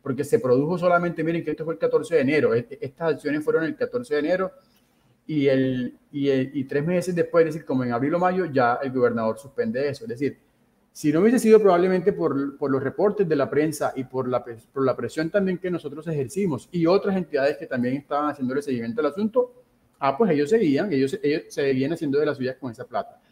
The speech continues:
Entonces, este es un resultado que tú puedes en realidad incorporar dentro de la valoración o evaluación de ese proyecto.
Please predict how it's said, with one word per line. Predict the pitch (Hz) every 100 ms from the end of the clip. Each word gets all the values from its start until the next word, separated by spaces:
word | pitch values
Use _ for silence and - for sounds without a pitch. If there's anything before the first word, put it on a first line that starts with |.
| _
Entonces, | 131 123 143 -
este | 135 196
es | 196
un | 196
resultado | 214 214 180 147 147 190 - _ _ _
que | 156
tú | 151 143
puedes | 175 165 170
en | 160
realidad | 147 127 123 151 165
incorporar | 147 135 - 120 123 143
dentro | 143 131
de | 120
la |
valoración | 107 107 107 107 143
o | 147
evaluación | 123 139 139 147 131
de | 113
ese | 110 113
proyecto. | 110 190 -